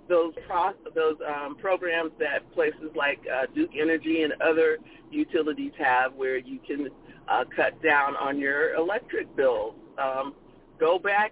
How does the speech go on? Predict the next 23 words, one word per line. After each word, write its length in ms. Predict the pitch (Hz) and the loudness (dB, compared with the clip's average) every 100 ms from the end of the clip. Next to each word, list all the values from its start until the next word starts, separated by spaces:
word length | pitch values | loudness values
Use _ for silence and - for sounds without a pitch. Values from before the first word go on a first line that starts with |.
| - | -4
every 320 | 202 208 220 | -6 -6 -10
year 200 | - 208 180 | -10 -4 -2
and 140 | 175 | -4
reassess 540 | 220 226 - 233 226 - - | -2 -4 -2 -2 -2 -4 -8
your, 340 | 202 202 202 - - - - | 0 2 0 -4 -18 -20 -6
uh, 240 | 180 165 156 - - | -2 0 -2 -6 -12
cable 360 | 208 208 247 233 202 | -2 0 0 -2 -2
bill 160 | 196 | 0
or 180 | 196 175 | 4 4
whatever 380 | 170 185 208 202 | 4 0 0 -4
your 160 | 190 190 | -4 -4
entertainment 720 | 202 220 - 214 453 185 156 | -4 -6 -6 -6 -6 -6 0
bills 300 | 165 156 156 - | 0 0 -4 0
are 320 | 151 147 147 | 0 0 -4
to 140 | - 151 170 | -8 -10 -4
see 200 | 175 175 | -2 -2
if 80 | 170 | -4
you 140 | 175 | -14
can 160 | 190 175 | -8 -2
get 160 | 175 | -2
a 60 | 180 | -2
better 360 | 165 185 190 175 | -2 -2 -2 -4
deal. 400 | 190 180 - | -4 -4 -6